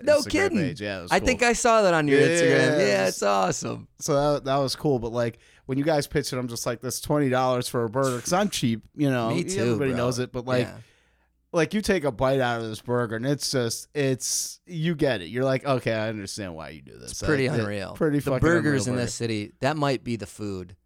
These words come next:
Speaker 2: Yeah.
Speaker 1: that Chicago does best.
Speaker 2: Yeah.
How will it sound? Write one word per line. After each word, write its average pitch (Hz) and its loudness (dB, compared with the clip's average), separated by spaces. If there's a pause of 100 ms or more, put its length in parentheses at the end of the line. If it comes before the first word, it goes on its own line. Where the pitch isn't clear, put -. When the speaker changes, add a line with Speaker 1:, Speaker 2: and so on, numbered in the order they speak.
Speaker 2:
Yeah. 123 2 (200)
Speaker 1:
that 107 -2
Chicago 90 -4
does 87 -12
best. 78 -12
Speaker 2:
Yeah. 117 0